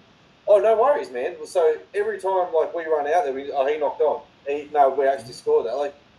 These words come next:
shut up. Just, just, just pop your L. This is our fourth win of the season. And up until this point, it was our, well, this was our best win of the season.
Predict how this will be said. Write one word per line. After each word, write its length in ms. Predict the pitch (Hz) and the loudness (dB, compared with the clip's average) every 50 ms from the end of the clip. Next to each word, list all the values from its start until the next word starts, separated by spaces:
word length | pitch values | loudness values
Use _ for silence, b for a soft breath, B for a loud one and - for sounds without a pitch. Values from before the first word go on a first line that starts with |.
| _ _ _ _ _ _ _ - | _ _ _ _ _ _ _ -20
shut 280 | - - 339 - - | -4 0 0 2 2
up. 240 | - - - - - - - - _ _ _ _ _ | 2 -2 -4 -6 -10 -20 -20 -20 _ _ _ _ _
Just, 280 | - 285 330 - - - | -4 -2 -2 -2 -4 -2
just, 240 | 262 247 - - - - - | 0 0 0 0 -4 -14 -6
just 220 | - 277 226 - - - | -2 0 0 2 2 4
pop 180 | - - 240 | 4 4 4
your 140 | - - - | 2 -2 -2
L. 220 | 107 214 202 202 220 | 0 0 0 0 -2
This 180 | 320 381 - | -4 -8 -6
is 60 | - | -4
our 140 | 208 196 - - - | -2 -2 -2 -4 -4
fourth 260 | 175 180 185 165 - | -2 -2 -2 -2 -2
win 140 | 185 170 165 | -4 -4 -4
of 60 | 156 | -4
the 80 | 147 135 | -4 -6
season. 540 | - - 135 127 131 135 143 180 226 302 - _ _ b b b b b b b b b _ - | -6 -6 -6 -6 -6 -6 -8 -10 -10 -12 -14 _ _ b b b b b b b b b _ 0
And 140 | 156 156 | 2 4
up 160 | 185 240 254 277 | 4 2 2 0
until 200 | 240 208 208 175 | -4 -4 -4 -4
this 160 | 180 170 151 | -4 -6 -4
point, 240 | 147 165 160 160 165 | 0 2 2 2 2
it 80 | 170 147 | 0 -4
was 100 | 135 147 | -2 0
our, 160 | 135 135 - - - | 0 0 0 0 2
well, 280 | 165 147 113 104 - 127 | 4 4 4 2 -2 -8
this 160 | 143 - - | -10 -6 -2
was 160 | 131 120 107 | -2 -2 -2
our 100 | 104 92 | -2 -6
best 220 | 92 101 95 - - | -6 -8 -12 -12 -14
win 100 | 98 92 | -18 -18
of 40 | 87 | -18
the 80 | 82 | -20
season. 300 | - - 87 85 - - | -18 -18 -18 -18 -20 -20